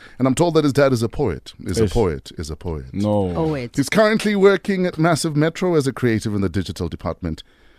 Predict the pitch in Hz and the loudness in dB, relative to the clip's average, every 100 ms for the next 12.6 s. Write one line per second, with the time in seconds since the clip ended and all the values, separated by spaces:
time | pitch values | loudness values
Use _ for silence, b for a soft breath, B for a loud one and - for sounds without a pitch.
0 | b b - 113 117 113 110 135 175 175 | b b -2 0 2 2 2 2 2 0
1 | 175 175 156 151 160 156 156 160 139 156 | 2 4 4 4 2 2 2 0 0 2
2 | 143 139 135 139 - 156 135 120 135 123 | 2 2 0 -2 -2 0 0 0 0 0
3 | 123 117 113 117 117 117 110 113 104 113 | 0 0 0 0 0 0 0 0 4 2
4 | 147 - 95 80 - 92 82 110 92 90 | 2 -4 -2 -2 -4 -6 -4 -4 -2 -4
5 | - 131 - 104 90 - B B 95 95 | -2 -2 0 -2 -2 -6 B B -4 -2
6 | 90 101 87 92 - 214 123 107 110 104 | -2 -4 -6 -8 -4 -2 -2 -2 -4 -4
7 | 104 180 170 165 170 160 165 160 175 170 | -2 0 2 2 0 2 2 2 2 0
8 | 135 - 101 90 B B 113 117 110 110 | 0 0 -2 -4 B B 0 0 2 2
9 | 107 95 - 101 - 92 104 87 85 - | 2 0 0 -2 0 -4 -2 -4 -4 -2
10 | 101 82 82 B B 139 147 185 196 185 | -2 -2 -8 B B -8 -2 0 2 4
11 | 185 175 170 151 160 - 156 123 127 110 | 4 4 2 0 -2 -2 -2 -2 0 0
12 | B B 143 135 117 | B B -4 -2 -2